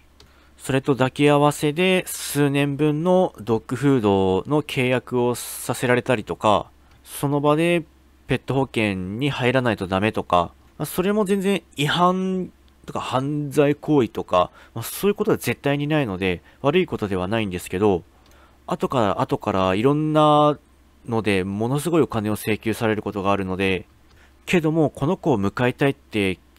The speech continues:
決めたら、後から後からお金がかかるってなっても断れないじゃないですか。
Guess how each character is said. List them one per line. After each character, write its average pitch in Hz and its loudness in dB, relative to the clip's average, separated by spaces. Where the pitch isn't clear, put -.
決 - -12
め 110 -2
た 120 -2
ら、 98 2
後 147 -2
か 131 0
ら 110 6
後 107 0
か 104 -4
ら 95 0
お 95 -2
金 123 -2
が 123 4
か - -6
か 143 0
る 123 2
っ 104 0
て 110 -6
な 98 -2
っ - -10
て - -14
も 92 -6
断 - 0
れ 269 0
な 147 0
い 98 -4
じ - -6
ゃ - -4
な 92 -2
い 87 -4
で 90 -4
す - -12
か。 92 0